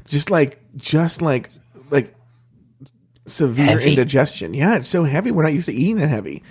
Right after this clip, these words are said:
Speaker 1: I don't know if they're
Speaker 2: Yeah.
Speaker 1: still paying the price. I'm still paying the price. So
Speaker 2: Yeah.
Speaker 1: I'm gonna take it light today. <clears throat> You see, that's my,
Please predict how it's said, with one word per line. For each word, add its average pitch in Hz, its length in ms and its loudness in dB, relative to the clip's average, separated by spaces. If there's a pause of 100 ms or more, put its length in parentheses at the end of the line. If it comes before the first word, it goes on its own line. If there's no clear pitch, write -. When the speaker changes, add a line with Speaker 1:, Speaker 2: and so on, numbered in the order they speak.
(380)
Speaker 1:
I 190 120 2
don't 294 100 0
know 240 80 2
if - 60 -2
they're 180 100 2
Speaker 2:
Yeah. - 40 -6
Speaker 1:
still 196 200 -2
paying 170 160 0
the 143 80 -2
price. 151 180 -2
I'm 170 160 0
still 165 240 -2
paying 151 200 -6
the 107 80 -10
price. - 380 -12 (760)
So 117 80 -4
Speaker 2:
Yeah. 196 100 2
Speaker 1:
I'm 202 80 0
gonna 220 100 0
take 240 160 0
it 190 80 0
light 190 200 -2
today. 208 380 -2
<clears throat> - 20 -8 (720)
You 135 60 -4
see, 160 120 0
that's 143 160 0
my, 131 200 -2